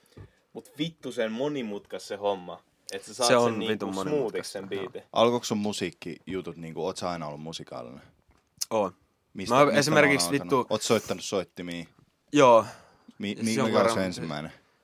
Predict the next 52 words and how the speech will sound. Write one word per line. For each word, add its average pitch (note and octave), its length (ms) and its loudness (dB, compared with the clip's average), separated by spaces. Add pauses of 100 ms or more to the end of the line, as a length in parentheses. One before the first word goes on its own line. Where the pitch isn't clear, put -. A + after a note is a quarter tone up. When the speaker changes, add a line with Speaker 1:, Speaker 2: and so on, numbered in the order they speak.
(240)
Speaker 2:
Ai - 80 -12
mitä? C#3+ 180 -4 (220)
Speaker 3:
Mistä A2 240 -4
ne F#2+ 260 -2
on, F#2+ 220 -2
miten G#2 240 -6
ne F#2+ 60 -6
on F#2 80 -8
gradually F2 540 -6
mennyt E2+ 300 -8
siihen, D2+ 380 -8
tota, C#2 360 -12 (240)
tuottamiseen? B1+ 600 -12
Et - 160 -20
oot E2+ 140 -6
sä F2 100 -2
aloittanut D2 360 -6
jostain D2 300 -14
viulusta? E2+ 560 -4 (160)
Niinku F2 260 -8
Speaker 2:
En, C#3+ 500 8
en C3+ 220 4
vitussa. A#2 560 -2 (160)
Se C#3 120 -4
oli C#3+ 140 4
enemmän C#3+ 320 2
semmoista, B2 340 -4
tiedätkö, A#2 300 4
että G#2+ 100 -4
Speaker 3:
Shout A#2+ 40 -4
out B2+ 120 2
Speaker 2:
junnunu A2+ 200 0
Speaker 3:
Dani. A2+ 80 0
Speaker 2:
pelasi A2 300 6
Guitar G#2+ 440 2
Heroa F2 500 -2
ja D#2+ 100 -6
sit F2 80 -4
Speaker 3:
Joo. E2 180 2
Speaker 2:
oli G#2+ 120 -6
silleen, F#2+ 200 -4
että G#2 100 -6
Speaker 1:
Mm. G#2 40 -8
Speaker 2:
vittu - 220 -10
tää G2 100 -2
on F#2 100 -8
cool. E2+ 240 -6
Vähän B2+ 160 0
niinku C3 260 -6
Post A#2+ 300 0
Malone. F#2 340 -2
Speaker 3:
Joo, E2 180 -2